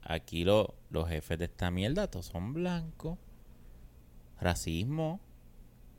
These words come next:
Aquí yo necesito más negros. Y me preocupa eso.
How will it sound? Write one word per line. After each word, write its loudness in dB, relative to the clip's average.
Aquí 0
yo 6
necesito 0
más 2
negros. 2
Y 4
me 10
preocupa 10
eso. 8